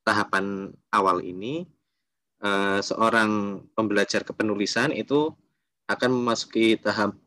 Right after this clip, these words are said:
berikutnya, yaitu tahap menengah atau intermediate. Dan ini akan menimbulkan, eh, manfaat, penulisan itu akan menimbulkan manfaat kepada si penulis itu sendiri. Jadi dengan menulis makin banyak, maka aut-,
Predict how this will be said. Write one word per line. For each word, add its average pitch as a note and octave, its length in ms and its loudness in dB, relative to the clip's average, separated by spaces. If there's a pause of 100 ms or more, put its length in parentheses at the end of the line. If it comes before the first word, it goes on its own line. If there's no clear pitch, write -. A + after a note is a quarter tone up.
berikutnya, G#2 560 -6
yaitu G2 400 0
tahap G2 320 -2 (440)
menengah G#2 480 0
atau G#2 160 -4
intermediate. G2 720 -4 (760)
Dan G2 320 -2
ini D3+ 480 -2 (720)
akan A2 240 -8
menimbulkan, A2+ 800 -14
eh, G2+ 640 -20
manfaat, G#2+ 480 -20 (320)
penulisan B2+ 400 -14
itu - 160 -18
akan B2+ 240 -12
menimbulkan A2+ 480 -12
manfaat - 480 -8 (720)
kepada B2 400 -12
si - 160 0
penulis G2+ 320 -12
itu - 160 -16
sendiri. F2+ 480 -6
Jadi F#2 240 2
dengan G#2+ 400 4 (720)
menulis A2 400 4
makin G#2+ 240 0
banyak, G2+ 480 2
maka A2 320 2
aut-, A2 240 0